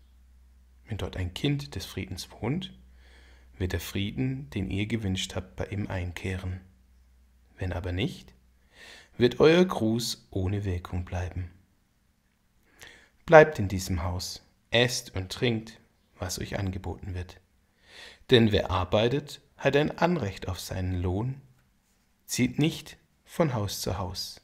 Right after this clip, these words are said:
Wenn ihr in eine Stadt kommt und sie euch aufnehmen, esst, was euch vorgesetzt wird. Heilt auch die Kranken, die dort leben. Verkündet den Leuten: Das Reich Gottes wird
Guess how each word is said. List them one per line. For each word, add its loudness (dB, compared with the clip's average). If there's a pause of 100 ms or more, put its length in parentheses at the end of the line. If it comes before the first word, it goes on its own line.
(2250)
Wenn 10
ihr 4
in 2
eine 2
Stadt -2
kommt -4 (220)
und 0
sie -2
euch -4
aufnehmen, -2 (1160)
esst, 0
was 0
euch -2
vorgesetzt -2
wird. -12 (720)
Heilt 4
auch -2
die -6
Kranken, -2
die 0
dort -4
leben. -4 (500)
Verkündet 0
den 0
Leuten: -4 (1000)
Das -4
Reich 8
Gottes 2
wird -2